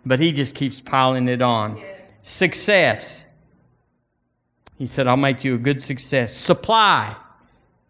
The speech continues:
Speaker 1: <laughs> Very rich.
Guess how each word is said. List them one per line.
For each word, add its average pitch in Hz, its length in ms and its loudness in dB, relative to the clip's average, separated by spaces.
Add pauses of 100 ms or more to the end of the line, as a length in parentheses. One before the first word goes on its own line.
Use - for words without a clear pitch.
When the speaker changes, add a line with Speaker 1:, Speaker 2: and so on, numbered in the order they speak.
(1300)
Speaker 1:
<laughs> 165 100 0 (920)
Very 269 520 2
rich. 185 680 0